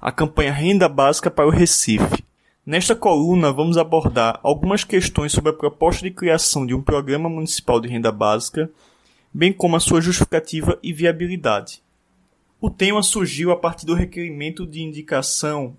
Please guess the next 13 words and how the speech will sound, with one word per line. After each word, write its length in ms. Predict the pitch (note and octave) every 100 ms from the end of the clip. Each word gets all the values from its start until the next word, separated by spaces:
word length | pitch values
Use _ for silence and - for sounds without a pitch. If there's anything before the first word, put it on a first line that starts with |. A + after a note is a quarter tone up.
| _
à 120 | B2
Prefeitura 800 | B2+ B2+ B2+ A#2 C#3 C#3 B2+ A2+ _ _ _ -
para 180 | D3
a 20 | D3+
criação 420 | - D#3+ D#3+ D#3+
de 60 |
um 80 | E3
programa 360 | F3+ D#3+ D#3 D#3+
de 120 | D#3+
renda 260 | E3 D#3+ E3
básica 380 | C3+ C#3 -
permanente, 760 | - D#3+ F3 E3+ A#2+ A#2+ - - _ _
apresentado 880 | B2+ - B2+ B2 C3+ C3 A2 A2 A#2